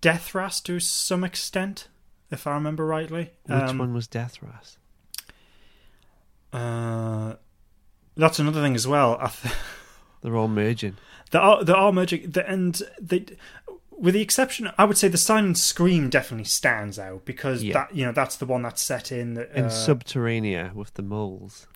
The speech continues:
Speaker 1: Yes, that was really good. I enjoyed that
Speaker 2: Yeah.
Speaker 1: one. Um, but some, that's the other thing as well. Some of the, the stories sort of come out and they don't really have that much of an identity. So I, I cannot for the life, I, I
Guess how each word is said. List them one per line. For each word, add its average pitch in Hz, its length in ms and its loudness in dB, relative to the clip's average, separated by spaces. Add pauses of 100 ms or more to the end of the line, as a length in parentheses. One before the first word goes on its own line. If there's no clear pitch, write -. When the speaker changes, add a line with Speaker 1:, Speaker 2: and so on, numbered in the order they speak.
(100)
Speaker 1:
Yes, 143 560 4
that 151 100 4
was 151 140 -4
really 123 140 0
good. 120 200 0
I 123 80 4
enjoyed 127 320 -2
that 123 200 -4
Speaker 2:
Yeah. 101 120 -12 (880)
Speaker 1:
one. 143 360 2
Um, 135 80 -10 (400)
but 160 120 0
some, 196 240 0 (540)
that's 175 240 0
the 196 80 4
other 185 100 2
thing 175 140 -2
as 151 80 -2
well. 170 160 0
Some 170 240 -2
of 160 60 -6
the, 156 200 -2
the 151 120 -8
stories 147 340 -2
sort - 160 -6
of 131 160 -16 (680)
come 151 220 -6
out 143 120 -4
and 143 100 -8
they 143 60 -4
don't 160 160 0
really 147 180 -4
have 131 300 -6
that 139 160 -4
much 135 240 -8
of 127 80 -8
an 127 80 -6
identity. 123 720 -6
So 151 280 -4 (140)
I, - 120 -14
I - 160 -12
cannot 196 240 -4
for 123 100 -6
the 123 60 -2
life, 147 420 2
I, 135 300 -6 (180)
I - 40 -18